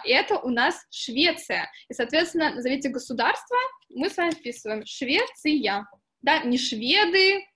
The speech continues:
не как-то ещё, а именно Швеция, потому что название государства. Да, потому что если мы говорим про крестоносцев, то с крестоносцами мы встречаемся в тысяча двести сорок втором году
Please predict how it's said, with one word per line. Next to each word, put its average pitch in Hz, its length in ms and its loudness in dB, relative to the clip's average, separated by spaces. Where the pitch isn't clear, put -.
не 240 220 -6
как-то 233 340 -2
ещё, 320 420 -2
а - 140 -2
именно 269 280 0
Швеция, 262 640 0
потому 214 200 -4
что - 120 -10
название 254 420 0
государства. 220 800 -8
Да, 277 180 4
потому 254 220 -2
что 285 220 -2
если 285 240 0
мы 262 120 2
говорим 269 560 2
про 247 420 2
крестоносцев, 294 880 2
то 240 120 -4
с 247 120 -12
крестоносцами 277 680 -2
мы 285 60 -2
встречаемся 285 560 -2
в - 60 -18
тысяча 311 300 2
двести 262 360 -2
сорок 262 320 0
втором 233 380 -2
году 226 320 2